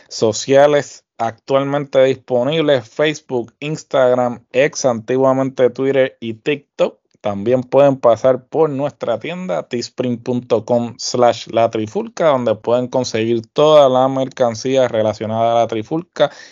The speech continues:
y de todos los programas que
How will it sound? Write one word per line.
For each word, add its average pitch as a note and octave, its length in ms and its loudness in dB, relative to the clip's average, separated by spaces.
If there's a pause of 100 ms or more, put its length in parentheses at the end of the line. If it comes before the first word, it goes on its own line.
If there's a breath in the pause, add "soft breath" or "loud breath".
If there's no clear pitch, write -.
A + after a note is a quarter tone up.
(140 loud breath)
y C#3 140 -2
de D3 180 2
todos B2+ 360 4
los B2 120 0
programas A#2 680 -4 (120)
que A#2+ 420 0